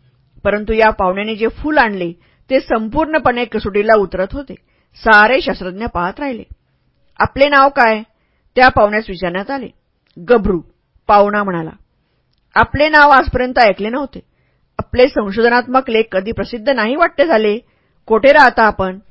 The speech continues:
कोठे आहे प्रयोगशाळा?" अनेक प्रश्न गभरूला विचारण्यात आले. "गाजावाजा मला आवडत नाही. मी लहानसा माळी, माझी प्रयोगशाळे वगैरे नाही.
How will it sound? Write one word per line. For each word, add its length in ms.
कोठे 240
आहे 160
प्रयोगशाळा?" 560
अनेक 400
प्रश्न 260
गभरूला 420
विचारण्यात 420
आले. 160
"गाजावाजा 560
मला 200
आवडत 360
नाही. 260
मी 180
लहानसा 440
माळी, 280
माझी 260
प्रयोगशाळे 460
वगैरे 260
नाही. 320